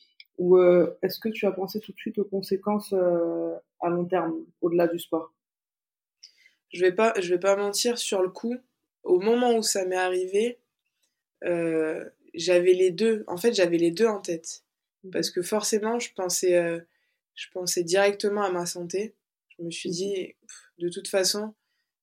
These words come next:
Speaker 2: euh, je préfère rester en vie, quitte à pas aller au, au jeu, quitte à pas faire ma dernière année. Franchement, j'ai, j'ai vingt-neuf ans, j'ai encore toute la vie devant moi.
Speaker 1: Mhm.
Speaker 2: Pff, je, j'arriverai à me, à me reconstruire, euh,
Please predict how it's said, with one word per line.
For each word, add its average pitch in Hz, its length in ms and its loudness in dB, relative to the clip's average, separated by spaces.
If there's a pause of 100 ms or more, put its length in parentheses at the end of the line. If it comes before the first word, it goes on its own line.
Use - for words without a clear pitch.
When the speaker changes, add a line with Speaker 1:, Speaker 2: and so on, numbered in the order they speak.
(140)
Speaker 2:
euh, 160 280 -2
je 156 120 -8
préfère 180 400 -2
rester 175 280 -4
en 160 140 -2
vie, 214 360 -6 (240)
quitte 208 280 -8
à 151 80 -2
pas 185 220 -2
aller 180 280 2
au, 165 360 -2 (440)
au 165 220 -4
jeu, 190 380 4
quitte 180 280 -10
à 165 100 -4
pas 170 200 -4
faire 185 280 -6
ma 170 140 -6
dernière 165 360 -6
année. 185 380 -4 (380)
Franchement, 190 400 -6
j'ai, 160 360 -2
j'ai 160 180 -4
vingt-neuf 180 460 -2
ans, 190 140 -2
j'ai 170 140 -4
encore 160 280 -10
toute - 180 -12
la 190 100 0
vie 180 140 -4
devant 170 260 -2
moi. 196 340 -2 (360)
Speaker 1:
Mhm. 185 240 -10
Speaker 2:
Pff, - 320 -20
je, 165 480 0
j'arriverai 170 460 -4
à 180 60 0
me, 180 320 -4
à 165 100 -6
me 170 80 -10
reconstruire, 175 680 -6
euh, 170 300 -4